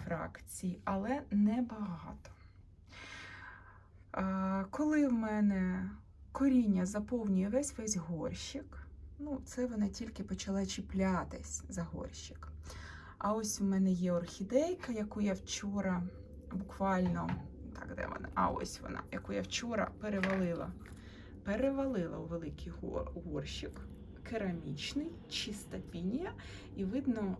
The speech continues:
е, що ось коріння закінчується. Тому що оцей останній, ай, вибачте, оцей останній рост, він почав вже рости п-, за межами горщику, і я побачила, що він почав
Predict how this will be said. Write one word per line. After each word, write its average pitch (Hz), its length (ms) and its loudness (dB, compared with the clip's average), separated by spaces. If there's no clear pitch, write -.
е, 190 60 -2
що - 320 -8
ось 247 500 0
коріння 196 520 0
закінчується. - 880 -8
Тому 247 280 6
що 247 300 2
оцей 214 460 -2
останній, 190 680 -2
ай, 180 200 -10
вибачте, 254 500 -6
оцей 190 280 -6
останній 185 680 -2
рост, 254 340 -4
він 196 200 0
почав 185 340 -4
вже 180 180 -2
рости 180 540 -4
п-, - 160 -8
за 190 140 0
межами 160 480 -2
горщику, 262 500 -2
і 220 100 0
я 180 120 2
побачила, 180 680 -4
що - 240 -4
він 175 180 0
почав 180 360 -4